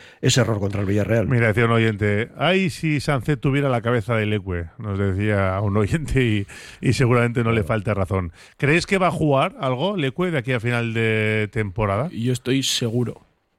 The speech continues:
Speaker 3: Yo estoy seguro, creo que Ernesto sabe perfectamente.
Speaker 2: Pero para despedirle el domingo contra
Speaker 3: Sí,
Speaker 2: el Celta,
Speaker 3: sí.
Speaker 2: dices.
Speaker 3: S-, bueno, o contra el Madrid, uno de los dos, yo creo que va a tener minutos seguro y igual hasta de inicio.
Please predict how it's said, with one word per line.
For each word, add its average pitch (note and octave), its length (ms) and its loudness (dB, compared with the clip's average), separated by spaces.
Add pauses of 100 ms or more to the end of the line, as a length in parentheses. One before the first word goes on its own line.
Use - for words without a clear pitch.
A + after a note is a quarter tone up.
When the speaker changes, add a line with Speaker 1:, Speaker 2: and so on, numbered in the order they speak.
(420)
Speaker 3:
Yo C3 120 0
estoy B2+ 180 -2
seguro, A#2 380 -2
creo A2+ 180 0
que A2 80 0
Ernesto A2 400 0
sabe A2 240 0
perfectamente. G#2+ 1000 -2
Speaker 2:
Pero B2+ 120 2
para A2+ 140 4
despedirle C3 400 2
el C#3+ 100 2
domingo C#3+ 320 2
contra B2 280 2
Speaker 3:
Sí, C3+ 80 0
Speaker 2:
el C#3+ 60 0
Celta, B2 120 -2
Speaker 3:
sí. B2 60 2
Speaker 2:
dices. A2 480 -4
Speaker 3:
S-, - 240 -8
bueno, D3+ 400 0 (340)
o B2+ 60 -4
contra B2 260 -2
el B2+ 60 0
Madrid, B2+ 320 0
uno C3+ 180 0
de C3 80 0
los A#2+ 160 -2
dos, C#3+ 240 -2
yo B2+ 160 -2
creo B2 160 -4
que A#2 220 -4
va A#2+ 160 -2
a - 20 0
tener B2 220 -2
minutos A#2+ 340 -2
seguro D3+ 420 0
y C3+ 100 -4
igual C3+ 360 0
hasta B2+ 220 -4
de A#2+ 80 -2
inicio. B2 400 -4